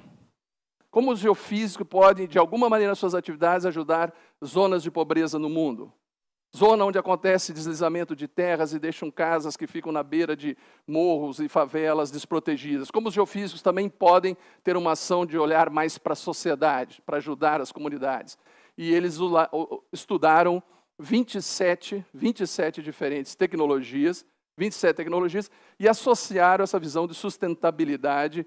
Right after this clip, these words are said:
no grupo chamado grupo que cuidou dos aspectos humanitários. Um outro grupo, mais da indústria, os profissionais dos Estados Unidos, de outros países, que já estão atuando na indústria,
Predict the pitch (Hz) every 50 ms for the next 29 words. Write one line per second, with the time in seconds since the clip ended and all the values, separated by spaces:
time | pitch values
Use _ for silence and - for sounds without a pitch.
0 | _ _ _ _ - 151 151 139 156 160 165 165 156 139 - 165 139 147 143 143
1 | 147 143 131 139 143 151 143 - 156 143 - 151 - 147 143 131 143 147 143 139
2 | 139 135 131 127 123 - - - 143 120 - - 127 135 135 139 135 123 - 127
3 | 104 - - - - _ _ _ _ _ _ _ _ - 202 247 - 262 220 214
4 | 240 269 262 214 190 196 190 190 175 202 202 202 170 190 220 262 262 - - 269
5 | 330 311 269 _ _ _ _ _ _ _ _ _ _ _ _ - - 156 151 -
6 | 160 151 151 151 151 156 - - 160 156 156 170 170 165 170 185 208 196 143 135
7 | 143 147 - - _ 160 156 151 165 190 220 - - _ _ _ _ _ _ 170
8 | 147 185 175 170 - - - 214 226 226 196 170 - - 165 143 143 147 139 135
9 | 139 131 135 135 143 156 156 147 165 202 220 190 - 147 135 127